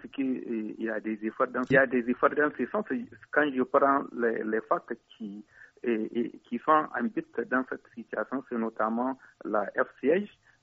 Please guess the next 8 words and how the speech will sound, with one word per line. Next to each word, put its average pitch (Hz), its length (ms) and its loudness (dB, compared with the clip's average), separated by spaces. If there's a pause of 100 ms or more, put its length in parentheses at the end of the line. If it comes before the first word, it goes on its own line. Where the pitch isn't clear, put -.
(100)
Euh, 110 340 0 (240)
et, 113 480 -4
mais 151 300 4 (160)
je 123 140 -2
crois, 165 520 6 (220)
euh, 120 240 -6
l'administration 117 760 0
rectorale, 123 520 2